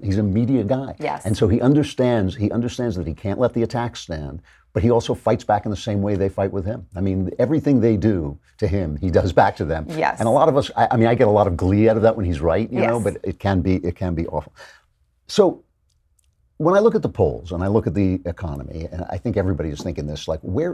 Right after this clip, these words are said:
Speaker 1: where, where is his popularity? And it, there's a lot of reasons why he doesn't have it.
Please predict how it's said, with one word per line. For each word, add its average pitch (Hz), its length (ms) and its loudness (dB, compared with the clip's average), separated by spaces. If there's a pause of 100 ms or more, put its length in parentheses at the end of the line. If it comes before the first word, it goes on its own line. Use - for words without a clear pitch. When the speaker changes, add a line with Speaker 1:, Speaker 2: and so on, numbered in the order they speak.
Speaker 1:
where, 165 360 -4 (400)
where 165 200 0
is 170 120 -4
his 143 100 -6
popularity? 104 880 -2
And 87 160 -4
it, 92 100 -6 (520)
there's 107 160 -4
a - 20 -4
lot 113 200 4
of 87 100 -2
reasons 98 280 -2
why 87 160 -2
he 92 100 -6
doesn't 92 240 -2
have 87 260 -6
it. 82 120 -6